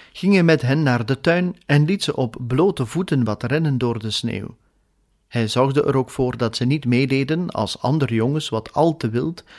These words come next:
en luidruchtig tekeer gingen. Bij deze kleine voorvallen, die onuitwisbaar geprent bleven in het geheugen van de moeder en de tijdgenoten van Raymond,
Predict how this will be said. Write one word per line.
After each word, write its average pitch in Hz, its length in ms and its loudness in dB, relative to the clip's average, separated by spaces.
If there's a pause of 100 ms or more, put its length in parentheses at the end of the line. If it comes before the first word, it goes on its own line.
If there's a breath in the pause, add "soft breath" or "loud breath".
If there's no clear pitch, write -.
(140 loud breath)
en 151 140 0
luidruchtig 143 600 -2
tekeer 107 400 -8
gingen. 104 300 -6 (2500)
Bij 143 120 4
deze 131 260 6
kleine 139 380 4
voorvallen, 135 720 0 (340 soft breath)
die - 320 -2 (140)
onuitwisbaar 123 960 0
geprent 131 500 2
bleven 117 380 2
in 113 80 4
het 110 160 2
geheugen 127 600 2
van 110 160 -2
de 107 80 -2
moeder 156 400 -2
en 117 120 -2
de 110 160 -8
tijdgenoten 113 840 -4
van 101 220 -6
Raymond, 113 480 -2